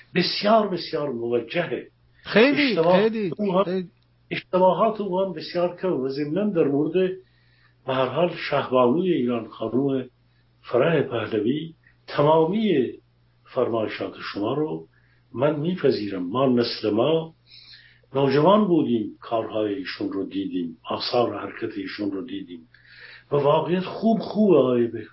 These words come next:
Speaker 1: بهبانی، بدم بده، به قول اون پرنده میگه بد بده، خوبم خوبه دیگه. وقتی
Speaker 2: آره
Speaker 1: ما
Speaker 2: دیگه.
Speaker 1: خوبی‌ها رو،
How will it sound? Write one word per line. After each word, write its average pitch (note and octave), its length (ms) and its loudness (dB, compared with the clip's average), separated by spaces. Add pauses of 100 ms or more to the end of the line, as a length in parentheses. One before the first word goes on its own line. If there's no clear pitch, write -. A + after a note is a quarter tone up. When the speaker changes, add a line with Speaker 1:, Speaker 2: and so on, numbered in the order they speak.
(160)
Speaker 1:
بهبانی، G2+ 600 -8 (500)
بدم D#3+ 340 4
بده، C3 240 4
به G#2 60 2
قول A#2+ 280 4
اون B2+ 200 4
پرنده A#2 380 0
میگه C3 200 -2
بد A#2+ 240 0
بده، G2 340 -2 (480)
خوبم G#3 380 2
خوبه A#3 420 4
دیگه. D3 340 0 (220)
وقتی D3 260 -4
Speaker 2:
آره F3+ 180 6
Speaker 1:
ما - 140 4
Speaker 2:
دیگه. A#3 280 -8
Speaker 1:
خوبی‌ها D3+ 600 2
رو، E3 280 2